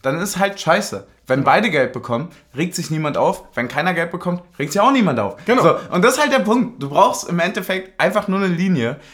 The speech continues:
Speaker 1: und dieses zusätzliche Regeln rein donnern in den Vorgang, in den du teilweise keine Regeln rein donnern kannst, wie jetzt Handspiel im Sechzehner und so weiter, das führt, glaub ich, nicht wirklich zu dem, was es soll, nämlich zu einer Vereinfachung der Entscheidung,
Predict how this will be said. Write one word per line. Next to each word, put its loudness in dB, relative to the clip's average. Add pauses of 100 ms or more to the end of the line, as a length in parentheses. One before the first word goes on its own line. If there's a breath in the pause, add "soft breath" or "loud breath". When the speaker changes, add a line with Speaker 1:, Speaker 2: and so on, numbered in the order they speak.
(160 loud breath)
Speaker 1:
und -2
dieses -8 (640 loud breath)
zusätzliche -2
Regeln 0
rein 0
donnern 2
in -4
den -2
Vorgang, 0
in -6
den 0
du -6 (120)
teilweise 0
keine -2
Regeln -2
rein 0
donnern 0
kannst, -4
wie -8
jetzt -4
Handspiel -4
im -4
Sechzehner -6
und -8
so -10
weiter, -4 (340 loud breath)
das -4
führt, -2
glaub 0
ich, -4
nicht -2
wirklich -4
zu -8
dem, 0
was 0
es -6
soll, 0
nämlich -6
zu -10
einer -4
Vereinfachung -2
der -2
Entscheidung, -4